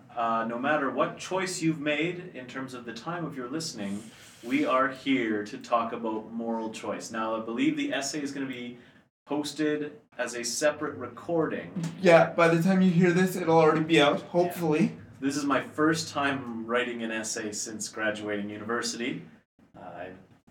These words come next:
Speaker 1: think I've done my students justice. And upon hearing that, we're gonna be talking about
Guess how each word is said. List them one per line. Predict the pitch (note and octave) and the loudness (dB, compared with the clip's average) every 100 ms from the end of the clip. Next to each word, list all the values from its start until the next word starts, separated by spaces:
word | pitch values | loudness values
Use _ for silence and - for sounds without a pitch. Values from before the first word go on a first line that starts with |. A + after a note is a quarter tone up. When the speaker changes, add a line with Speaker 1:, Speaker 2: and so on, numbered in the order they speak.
| _ | _
Speaker 1:
think | B2 A#2 | -8 -4
I've | A2+ G#2+ | -4 -4
done | A2+ A2+ | -4 -4
my | A2 G#2+ | -4 -4
students | - A#2 A2 A2 | -4 -6 -6 -6
justice. | - C#3 C#3+ F3 F3 - - _ _ - - - | -4 -2 -2 -4 -6 -8 -12 _ _ -20 -8 -2
And | B2 B2+ B2+ B2+ C3 B2+ B2 - - - - - | 0 2 0 -2 -4 -8 -10 -16 -20 -20 -20 -20
upon | - - F3+ F#3 | -18 -4 0 2
hearing | E3 F3+ F#3 D#3 C3 | 0 0 0 0 4
that, | A#2 C#3 D3 | 4 4 2
we're | D3 | -2
gonna | D#3 E3 | -2 2
be | D#3 | 2
talking | D#3 D3 D3 C#3+ | 4 2 0 -6
about | C3+ B2 B2+ C3 | 0 4 4 4